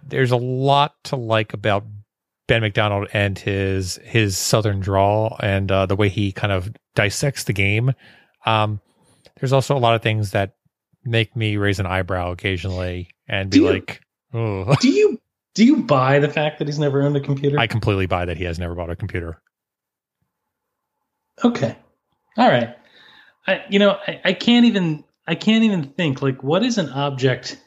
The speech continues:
Speaker 2: that is so ubiquitous that everybody has it that you have never owned? Like, is, is there even something like that that you can, 'cause I've been racking my brains ever since he said it, and I, I can't think of anything.
Speaker 1: Um,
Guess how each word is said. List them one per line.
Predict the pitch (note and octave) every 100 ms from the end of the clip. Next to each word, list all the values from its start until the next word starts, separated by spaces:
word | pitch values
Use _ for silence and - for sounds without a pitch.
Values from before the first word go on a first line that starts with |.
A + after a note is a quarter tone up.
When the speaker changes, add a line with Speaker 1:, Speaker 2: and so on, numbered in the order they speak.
| _ _ _ _ -
Speaker 2:
that | A#2+ C3+ C3+ B2+ - -
is | C#3 -
so | E3+ E3+
ubiquitous | F3 D3+ C#3 C#3+ B2 -
that | A#2+
everybody | B2+ B2 B2 A2+
has | A#2+ A#2 G#2+
it | -
that | B2+ A#2+
you | C#3+
have | C#3 C#3+ A#2
never | A#2+ A2 G#2+
owned? | G2 F2
Like, | A#2+ A#2+ - - _ _
is, | E3 F3 -
is | F3+
there | G3+ G3+
even | G3 F#3
something | D3 F#3 F3+ C#3+
like | A#2+ C3+
that | E3 E3 E3
that | C3
you | C3+ D3+
can, | D#3+ C#3 C3+
'cause | D3+
I've | F#3+
been | A#3+ G#3+
racking | F3+ F3+ -
my | D3+ C#3
brains | D3+ D3+ B2+ A#2+
ever | C3+
since | C3+ C#3+
he | C3
said | A2 D3 A#2
it, | G2+ - - _ -
and | C3 B2+
I, | B2+ A2+ C#3
I |
can't | C#3+ E3 C#3 -
think | D#3
of | B2+
anything. | A#2+ F3+ C3+ - - - _ _ _ _ _ _ -
Speaker 1:
Um, | C#3+ C#3 C#3+ C#3+ D3 D3 D3